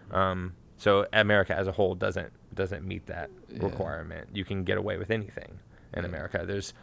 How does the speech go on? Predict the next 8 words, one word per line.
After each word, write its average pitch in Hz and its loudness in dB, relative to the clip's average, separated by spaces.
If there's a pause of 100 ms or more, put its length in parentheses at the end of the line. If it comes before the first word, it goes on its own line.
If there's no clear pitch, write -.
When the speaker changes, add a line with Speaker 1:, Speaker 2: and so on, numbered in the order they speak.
Speaker 1:
almost 104 2
total 104 6
anonymity 95 2
as 98 0
an 101 -6
American. 80 -10 (480)
Speaker 2:
Yeah. - -10 (880)
I, 95 4